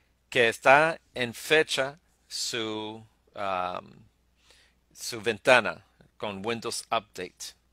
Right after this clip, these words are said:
Entonces, yo he, he estado dentro de computadoras de español y siempre lo escribo en inglés y me da lo que necesito. Así que,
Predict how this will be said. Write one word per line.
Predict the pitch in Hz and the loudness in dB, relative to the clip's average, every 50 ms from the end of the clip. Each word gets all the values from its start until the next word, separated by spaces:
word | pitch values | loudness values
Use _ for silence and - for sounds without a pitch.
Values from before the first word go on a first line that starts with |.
| _ _ - - - _ _ _ _ _ _ | _ _ -20 -20 -20 _ _ _ _ _ _
Entonces, | _ - 143 139 135 131 - - - 135 139 - _ _ _ _ _ _ _ _ _ _ _ _ _ _ _ _ _ _ _ _ _ _ _ _ _ _ _ _ _ _ _ _ _ _ _ _ _ _ _ | _ -6 -4 -4 -2 -2 -4 -6 -6 -6 -8 -8 _ _ _ _ _ _ _ _ _ _ _ _ _ _ _ _ _ _ _ _ _ _ _ _ _ _ _ _ _ _ _ _ _ _ _ _ _ _ _
yo | 117 110 120 123 131 143 143 151 156 151 | -6 0 2 4 4 6 4 4 2 2
he, | 147 147 - - | 0 0 -2 -2
he | 131 123 131 | 0 2 2
estado | 143 139 - - 127 127 117 139 139 131 | 2 0 -2 -2 -2 -2 -2 -2 -8 -8
dentro | 113 120 117 107 - 110 107 107 107 | -6 -8 -8 -8 -8 -8 -6 -6 -6
de | 101 | -8
computadoras | - - 107 - - - - 107 95 85 110 113 127 123 - | -8 -12 -16 -16 -14 -8 -6 -6 -6 -4 -4 -4 -4 -6 -6
de | - 120 | -8 -8
español | - - - 113 107 107 104 107 117 127 139 147 - _ _ | -8 -8 -8 -8 -8 -6 -4 -4 -4 -4 -4 -8 -16 _ _
y | - 113 107 101 95 | -16 -14 -14 -14 -12
siempre | - - - 107 104 - 123 | -12 -10 -10 -10 -10 -10 -8
lo | 120 117 | -6 -6
escribo | 110 101 - - - 110 107 107 107 110 110 110 - | -6 -6 -8 -10 -8 -10 -8 -6 -6 -6 -6 -6 -8
en | - 104 104 | -10 -8 -8
inglés | 101 90 104 107 113 120 123 - - | -8 -8 -6 -4 -4 -4 -4 -6 -12
y | - 107 101 98 | -14 -14 -14 -12
me | 95 95 92 | -10 -12 -8
da | 80 - 95 101 | -4 -2 -2 -2
lo | 101 101 95 | -2 -6 -12
que | - 98 | -12 -12
necesito. | 92 98 - - - - - 170 170 _ - 113 104 - - - - - - - - _ _ _ | -14 -12 -12 -12 -10 -8 -8 -8 -8 _ -12 -16 -14 -16 -18 -20 -20 -20 -20 -20 -20 _ _ _
Así | - 113 - - 131 127 113 | -14 -10 -8 -8 -8 -8 -10
que, | _ - 156 151 143 131 127 139 151 - | _ -2 2 4 4 4 2 0 -4 -10